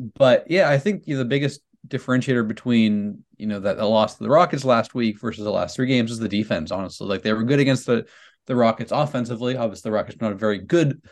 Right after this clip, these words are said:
defensive team, so you should be good against them. But, uh, um, you know, fifth in defensive rating over the past three games, as you mentioned, Jazz, you know, they're top five unit on the year. Um, but Embiid's been a lot more engaged and active these last three games versus he wasn't very good against the Rockets.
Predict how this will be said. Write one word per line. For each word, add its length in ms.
defensive 420
team, 260
so 100
you 100
should 280
be 100
good 140
against 280
them. 260
But, 240
uh, 300
um, 260
you 100
know, 80
fifth 220
in 80
defensive 320
rating 160
over 80
the 60
past 280
three 120
games, 200
as 120
you 60
mentioned, 340
Jazz, 340
you 120
know, 80
they're 120
top 280
five 180
unit 160
on 100
the 100
year. 360
Um, 480
but 120
Embiid's 380
been 120
a 80
lot 200
more 480
engaged 500
and 80
active 280
these 120
last 260
three 100
games 260
versus 320
he 160
wasn't 320
very 240
good 100
against 220
the 80
Rockets. 500